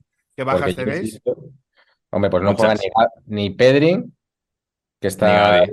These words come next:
Speaker 2: lesionado, ni Gavi, que está sancionado, y Dembélé yo creo que no llega tampoco,
Speaker 3: ¿Y
Speaker 2: por ejemplo.
Speaker 3: Busquets llega?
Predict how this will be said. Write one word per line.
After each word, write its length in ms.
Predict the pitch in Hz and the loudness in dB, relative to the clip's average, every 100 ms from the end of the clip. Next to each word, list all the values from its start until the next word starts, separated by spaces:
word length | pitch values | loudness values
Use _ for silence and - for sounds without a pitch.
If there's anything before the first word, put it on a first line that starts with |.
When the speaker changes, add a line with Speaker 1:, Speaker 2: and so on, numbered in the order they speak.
| 104 104 | 0 0
Speaker 2:
lesionado, 500 | 107 117 123 143 160 | -2 0 2 4 4
ni 140 | 120 | 2
Gavi, 300 | 101 113 143 | 2 2 2
que 60 | 127 | 0
está 200 | 123 113 | 0 -2
sancionado, 840 | 110 110 107 120 143 170 185 214 | 0 -4 -2 2 4 4 4 2
y 100 | 131 | -2
Dembélé 400 | 98 92 87 87 | -4 -4 -4 -2
yo 80 | 101 | 0
creo 120 | 98 | 0
que 60 | 101 | 0
no 80 | 101 | 0
llega 180 | 87 87 | -2 -4
tampoco, 400 | 80 92 104 87 90 _ _ | -4 -6 -6 -8 -14 _ _
Speaker 3:
¿Y 120 | - 90 | -8 -6
Speaker 2:
por 80 | |
ejemplo. 240 | 85 101 - | -4 -6 -4
Speaker 3:
Busquets 220 | 110 104 | -4 -2
llega? 420 | 117 123 147 156 | -2 -2 -4 -8